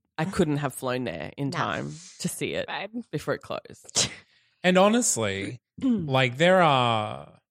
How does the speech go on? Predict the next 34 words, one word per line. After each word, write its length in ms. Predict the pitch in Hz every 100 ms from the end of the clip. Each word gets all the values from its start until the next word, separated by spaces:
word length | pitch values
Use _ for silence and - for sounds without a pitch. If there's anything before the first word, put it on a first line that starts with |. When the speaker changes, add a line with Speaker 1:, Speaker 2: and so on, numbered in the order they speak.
| _ _
Speaker 4:
this 300 | 123 139 175
is 260 | 180 131 -
by 220 | 135 143
no 320 | 135 131 135
means 280 | 131 131 123
my 120 | 120
favorite 580 | 110 - 113 117 131 - _ _
Sondheim, 560 | - 117 123 151 196
but 220 | 165 117 _ _ _ _
sixteen 580 | - - 311 - 147 127
performances, 760 | 107 - 113 113 113 - 104 95
that's 420 | 143 143 - - _ _ _ _
Speaker 2:
Anyone 340 | 247 302 320 311
can, 100 | 311
Speaker 4:
unnecessarily 600 | 302 233 120 123 113 107
harsh. 380 | - 101 101 254
Speaker 2:
Anyone 320 | 285 311 311
Can 120 | 302
Whistle 340 | 247 247 240 226
had 240 | 220 208
half 340 | 202 190 202
of 140 | 185 165
that. 300 | 147 175 277 - 123
Speaker 4:
Yeah. 380 | 113 98 110 120
Speaker 2:
They 140 | 208
had 180 | 208 175
eight. 380 | - 165 - - _ _ _ _ -
Speaker 1:
That's, 260 | 320 - _ _
that's 180 | 160 -
one 220 | 143 139
week. 240 | 180 339 _
That's 200 | - -
good 220 | - 233
run. 120 | 262